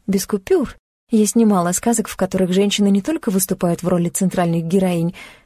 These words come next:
но также добиваются успеха при помощи собственного интеллекта.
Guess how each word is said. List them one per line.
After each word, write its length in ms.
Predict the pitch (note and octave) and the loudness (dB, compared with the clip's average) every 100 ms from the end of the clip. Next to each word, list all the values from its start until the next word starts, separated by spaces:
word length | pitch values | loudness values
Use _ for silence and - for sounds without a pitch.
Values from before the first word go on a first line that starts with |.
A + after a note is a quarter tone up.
| _ | _
но 160 | A3 G#3 | 0 0
также 460 | G#3+ G#3 A3+ C4 - - | 0 0 0 -2 -4 0
добиваются 640 | A3 G3 F3+ D#3+ F3+ G#3+ | 2 2 2 0 -2 -4
успеха 400 | G3+ G3 F#3 A#3 | -2 -2 -2 -2
при 160 | A#3+ | -2
помощи 380 | A#3 F3 F3 - | -2 0 0 -2
собственного 580 | - F3 - F3+ F3+ F3 | -4 -4 -2 0 0 0
интеллекта. 520 | E3+ F3+ - - - | -4 -6 -12 -16 -20